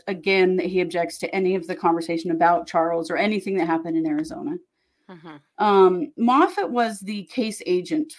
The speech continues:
Speaker 1: for, uh, Charles's case at the, at, at the beginning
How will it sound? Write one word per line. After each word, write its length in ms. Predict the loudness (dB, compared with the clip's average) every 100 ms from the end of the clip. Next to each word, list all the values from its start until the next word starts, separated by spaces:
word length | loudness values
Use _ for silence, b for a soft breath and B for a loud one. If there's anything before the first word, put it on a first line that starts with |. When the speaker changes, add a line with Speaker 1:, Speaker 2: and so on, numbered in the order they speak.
| -10
Speaker 1:
for, 520 | -4 -2 -2 -4 -4
uh, 340 | -2 -2 -4 -6 -14 _ _ _ _ _ _ _ _ _ -16
Charles's 680 | -2 0 0 -4 -10 -12 _
case 420 | -12 -10 -8 -10 -12
at 100 | -12
the, 140 | -12 -10
at, 120 | -10 -12 -14
at 120 | -10
the 60 | -6
beginning 520 | -4 -6 -10 -14